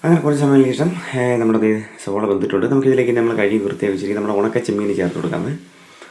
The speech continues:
അപ്പോൾ ഇതിനെ നല്ലതുപോലെ ഒന്ന് അതിനെ ഒന്ന് ഇളക്കി യോജിപ്പിച്ചെടുക്കാമേ. അതായത് നമ്മുടെ, ആ, കട്ട് ചെയ്തിരിക്കുന്ന ഉള്ളിയും അതുപോലെ തന്നെ നമ്മുടെ ഈ ചെമ്മീനോട്ട് നല്ലതുപോലെ ഒന്ന്, ചെമ്മീനൊന്ന് ചെറുതായിട്ടൊന്ന് ഇതിൽ കിടന്നൊന്ന് നല്ലപോലെ ഒന്ന് വെന്ത് കിട്ടാൻ വേണ്ടിയിട്ടാണേ. അപ്പോൾ ഇതൊന്ന് നല്ലപോലെ ഒന്ന് വെന്ത്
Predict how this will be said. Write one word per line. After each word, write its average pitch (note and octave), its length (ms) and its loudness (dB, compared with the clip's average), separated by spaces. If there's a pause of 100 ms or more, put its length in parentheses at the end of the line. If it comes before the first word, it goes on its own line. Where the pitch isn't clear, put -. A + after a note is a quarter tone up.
(760)
അപ്പോൾ D3+ 160 2
ഇതിനെ C#3 160 6
നല്ലതുപോലെ B2+ 640 4
ഒന്ന് A2+ 160 2
അതിനെ A2 180 2
ഒന്ന് G#2+ 140 2
ഇളക്കി G2+ 260 0
യോജിപ്പിച്ചെടുക്കാമേ. F#2 680 0 (140)
അതായത് G#2+ 300 0
നമ്മുടെ, A2+ 200 2 (480)
ആ, - 20 0 (760)
കട്ട് A2 160 -8
ചെയ്തിരിക്കുന്ന G#2 500 0
ഉള്ളിയും G2+ 300 2 (1000)
അതുപോലെ A#2 300 4
തന്നെ A2+ 160 4
നമ്മുടെ A2 220 2
ഈ - 100 -4
ചെമ്മീനോട്ട് G2 440 -2
നല്ലതുപോലെ G2+ 600 0
ഒന്ന്, F#2+ 140 -6
ചെമ്മീനൊന്ന് A#2+ 360 -2
ചെറുതായിട്ടൊന്ന് A2+ 540 2
ഇതിൽ G#2+ 160 -4
കിടന്നൊന്ന് G#2 340 -4
നല്ലപോലെ F#2+ 280 -4
ഒന്ന് G2 100 -4 (320)
വെന്ത് G#2+ 280 0
കിട്ടാൻ G2 200 0
വേണ്ടിയിട്ടാണേ. E2 380 -4 (1300)
അപ്പോൾ E3 160 6
ഇതൊന്ന് D#3 220 4
നല്ലപോലെ D3 300 6
ഒന്ന് C#3 140 6
വെന്ത് A#2+ 160 2